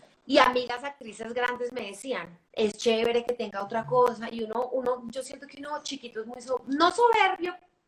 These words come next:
puede ser soberbio, puede ser ingenuidad, puede ser que sueña mucho, y yo decía, "¿Cómo? Si yo de la actuación siempre voy a comer, si, si así soy ahorita a los veinte y a los treinta, mejor dicho, a los cuarenta y a los cincuenta voy a estar fresca".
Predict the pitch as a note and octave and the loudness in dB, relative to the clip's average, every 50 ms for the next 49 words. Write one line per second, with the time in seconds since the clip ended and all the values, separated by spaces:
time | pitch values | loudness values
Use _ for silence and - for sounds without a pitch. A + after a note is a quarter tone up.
0 | _ _ _ _ _ - D4 C#4 C#4+ D4+ C#4+ - D#4 D#4 D4 C#4+ C#4 C#4 C#4+ C#4+ | _ _ _ _ _ -4 -4 -4 -2 -4 -8 -6 -2 -2 0 0 0 2 4 4
1 | C#4 C4 A#3+ A#3 A#3 - B3 A#3+ B3 B3+ B3 C4 C#4 B3+ B3 A#3 A3+ G#3+ G#3+ A3 | 6 6 4 2 -2 -4 -6 -6 -6 -6 -4 -2 -2 0 0 0 2 4 6 4
2 | A#3 A3+ - A#3+ A3 G#3+ - - - A#3+ A3+ A#3 A#3 A3+ - - B3+ A#3+ - - | 4 4 2 2 2 2 -2 -2 -2 -2 -2 -2 -4 -6 -6 -8 -8 -8 -6 -2
3 | B3+ B3 A#3+ A#3 A3+ A3+ A3+ B3+ B3 A3+ A#3+ A#3 - - A#3 A3+ A#3 A#3 A#3 G#3+ | 2 2 2 2 0 -2 -4 -6 -6 -8 -10 -12 -14 -14 -12 -12 -12 -12 -12 -12
4 | G3+ F#3+ F#3+ - - - - - - - - _ _ _ _ _ _ - F#3 F#3 | -12 -12 -12 -12 -14 -14 -14 -14 -18 -18 -18 _ _ _ _ _ _ 0 2 2
5 | G#3 B3 D4 C#4+ G3 E3 D#3+ - - G#3 G#3 F3 E3 D#3+ D#3 F#3+ G#3 - - A3+ | 4 4 4 4 4 2 2 -2 -8 -8 -6 -2 -2 0 0 0 -2 -2 -4 -6
6 | - F#3+ E3+ - F#3+ F#3+ - A3 A3 A3 A3+ A3+ G#3+ F#3+ F#3 F#3+ G#3 A3+ A3+ - | -4 -6 -6 -6 -8 -6 -4 0 2 2 2 2 0 -2 -2 -2 0 -2 -4 -4
7 | - G#3+ G3 G3+ - - - - _ _ - - B3+ A3+ A3 - A#3 G#3+ - - | -6 -8 -8 -8 -10 -18 -20 -20 _ _ 0 2 4 4 4 2 -2 2 6 6
8 | A#3 B3+ C4 C#4 C#4 C#4+ C4+ C4+ C4+ C#4+ C#4+ C#4+ - B3 A#3 A3 - G#3 A3 A#3 | 8 10 10 8 8 4 2 2 4 4 4 6 6 4 4 4 0 0 0 2
9 | C4 C#4 - - - G#3+ G#3 G#3 G#3 G#3+ A3+ A3+ B3 A#3+ A3+ F#3+ F#3 F#3+ - G#3 | 0 0 -2 -2 -2 -2 -2 0 2 0 0 2 0 -2 -2 -4 -4 -6 -8 -4
10 | A3 A3 - - - - _ _ _ _ _ _ _ _ _ _ _ _ - - | -2 -2 -2 -4 -8 -16 _ _ _ _ _ _ _ _ _ _ _ _ 4 4
11 | F#4+ - - F#3+ F#3 F3 - - F3+ E3+ E3 E3+ E3+ E3+ E3+ F#3+ A3+ C#4+ C#4+ - | 4 4 4 -2 -4 -4 -4 -2 -2 0 -2 -2 -2 -2 -2 -2 -2 -4 -4 -4
12 | B3 G#3+ - F#3 E3+ D#3+ F3 - - - - - - A#3+ A#3 B3+ B3+ - - - | -6 -2 0 2 0 2 0 -4 -4 -4 -6 -4 -4 -4 -4 -2 -4 -4 -4 -8
13 | - - | -16 -20